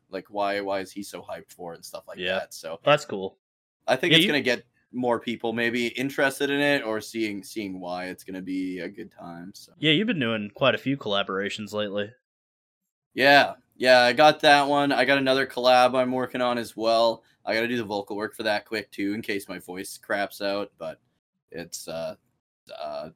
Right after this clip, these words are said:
Speaker 1: another person invited me to do, it's like the top, top ten female J R P G villains, I think is what it is. So, uh, spoiler alert, my choice, uh, w-, is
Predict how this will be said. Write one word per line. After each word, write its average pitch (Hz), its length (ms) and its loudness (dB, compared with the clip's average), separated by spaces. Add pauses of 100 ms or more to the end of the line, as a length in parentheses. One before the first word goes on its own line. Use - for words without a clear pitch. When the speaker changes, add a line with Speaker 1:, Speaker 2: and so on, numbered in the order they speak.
Speaker 1:
another 101 280 -6
person 98 380 -8
invited 95 420 -6
me 104 180 -8
to - 120 -14
do, 101 580 -2 (400)
it's - 220 -10
like 110 160 -6
the 98 80 -12
top, - 480 2 (420)
top 120 320 2
ten 120 340 0
female 110 600 -2
J 101 180 -4
R 101 100 -4
P 117 120 -8
G 113 160 -8
villains, 117 640 -6 (220)
I 131 80 -10
think 165 200 -6
is 160 140 -4
what 151 100 0
it 160 100 0
is. 180 320 -4 (440)
So, 95 580 -4 (360)
uh, 92 220 -2
spoiler 123 460 -2
alert, 104 280 -6
my 104 180 -2
choice, 104 520 -6
uh, 90 280 -4
w-, 90 200 -12
is 95 200 -6